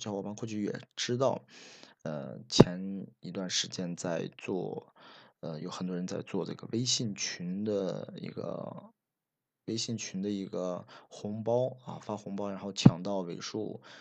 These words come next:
是豹子，抢到是七八九一二三顺子的这么一个作弊软件啊，这么一个作弊软件。其实这一块儿呢，也是有很多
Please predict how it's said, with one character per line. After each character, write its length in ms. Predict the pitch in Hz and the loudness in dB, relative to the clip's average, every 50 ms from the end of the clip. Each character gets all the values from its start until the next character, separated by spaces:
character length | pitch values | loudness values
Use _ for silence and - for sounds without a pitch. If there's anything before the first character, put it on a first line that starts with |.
| - - - | -20 -16 -12
是 240 | - - - 92 | -8 -6 -4 -6
豹 300 | 87 - - 117 104 95 | 0 4 6 6 6 6
子， 220 | - - - 80 - | 4 2 0 -2 -2
抢 300 | - - - - - - | -2 -4 -4 -6 -6 -4
到 440 | - - 98 98 95 - - - - _ | -2 -2 -2 -2 -2 -4 -8 -10 -14 _
是 260 | - - - - - - - - - - _ _ _ _ _ _ _ _ _ _ - - | -14 -12 -10 -8 -8 -6 -8 -8 -10 -12 _ _ _ _ _ _ _ _ _ _ -4 0
七 160 | - - 113 | 2 2 4
八 160 | 107 110 101 | 4 4 4
九 160 | 101 - - | 4 2 -2
一 120 | - 92 104 | -2 0 0
二 140 | 110 101 - | 0 0 -2
三 220 | - - 101 101 | -2 -4 -4 -4
顺 280 | - - - 135 117 95 | -2 0 0 0 0 0
子 140 | - - | -2 -4
的 260 | - - - - - - - - - - - - - - - - - - - - - - - - _ _ _ _ _ _ - | -4 -4 -6 -8 -10 -14 -18 -20 -18 -18 -16 -16 -16 -16 -14 -14 -14 -16 -16 -18 -18 -20 -20 -20 _ _ _ _ _ _ 0
这 100 | - - | 4 4
么 100 | 123 104 | 6 6
一 100 | 98 95 | 4 4
个 100 | 95 98 | 2 0
作 140 | - 101 90 | 0 0 0
弊 80 | 87 | 0
软 180 | 87 87 - - | 0 -2 -4 -4
件 200 | - - 92 - - - - - - - - | -6 -4 -6 -6 -6 -10 -16 -20 -20 -20 -14
啊， 100 | - 92 92 | -10 -8 -6
这 100 | - 104 | -4 -4
么 60 | 101 | -4
一 40 | 95 | -4
个 80 | 92 90 | -4 -6
作 180 | 90 - 95 | -8 -10 -10
弊 100 | 92 95 | -10 -8
软 160 | 95 92 90 92 | -8 -10 -8 -8
件。 180 | - 101 98 - | -8 -8 -6 -6
其 180 | - - - 104 | -4 -4 -2 -2
实 220 | - - 110 104 | -2 -2 -2 -2
这 160 | 104 - 131 | 0 2 2
一 100 | 120 101 | 2 2
块 220 | 95 - - - 95 | 2 -2 -4 -6 -6
儿 40 | |
呢， 100 | 95 98 | -6 -4
也 180 | 98 95 90 85 | -4 -4 -4 -2
是 180 | - - - 110 | -2 0 0 0
有 140 | 101 98 | 0 -2
很 360 | 95 - - - 92 82 78 80 | -2 -4 -4 -4 -4 -4 -4 -4
多 400 | - 87 85 87 90 90 - | -2 -2 0 2 0 0 -2